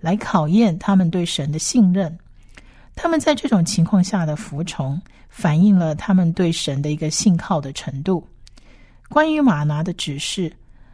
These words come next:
不但衡量了他们对神的信心，也训练了这些以色列百姓更加信靠主。在这个初始的阶段，不服从不会受到惩罚，就像他们从西奈山前往迦南地时所发生的那样。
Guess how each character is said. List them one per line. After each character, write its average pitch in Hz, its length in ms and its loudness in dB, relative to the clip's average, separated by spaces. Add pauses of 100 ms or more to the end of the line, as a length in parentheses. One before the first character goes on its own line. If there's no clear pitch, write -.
(100)
不 196 100 -2
但 254 180 4
衡 190 220 2
量 185 160 4
了 185 80 4
他 202 140 4
们 190 120 4
对 180 140 0
神 156 220 -2
的 147 60 -4
信 170 260 2
心， 170 360 0
也 147 140 -4
训 214 380 4
练 196 200 2
了 147 120 -2
这 - 120 -4
些 165 160 -2
以 151 80 0
色 151 140 -6
列 180 140 0
百 139 160 -6
姓 160 220 0
更 165 200 2
加 151 200 -2
信 170 240 2
靠 156 260 -4
主。 - 200 -10 (800)
在 208 200 2
这 233 220 2
个 175 180 -2
初 - 260 -2
始 - 160 -4
的 143 100 -4
阶 175 220 -2
段， 170 240 -2 (340)
不 233 140 4
服 202 200 0
从 156 380 0 (120)
不 160 120 -2
会 180 180 0
受 170 240 0
到 160 140 -2
惩 143 300 -6
罚， 135 360 -8 (380)
就 262 140 2
像 233 180 4
他 226 100 -2
们 226 140 6
从 180 200 0
西 - 220 2
奈 214 200 4
山 185 280 2
前 170 240 0
往 147 160 0
迦 180 200 0
南 151 200 0
地 160 160 -2
时 143 320 -6
所 131 220 -8
发 160 220 -4
生 165 160 0
的 147 100 0
那 165 220 0
样。 151 220 -2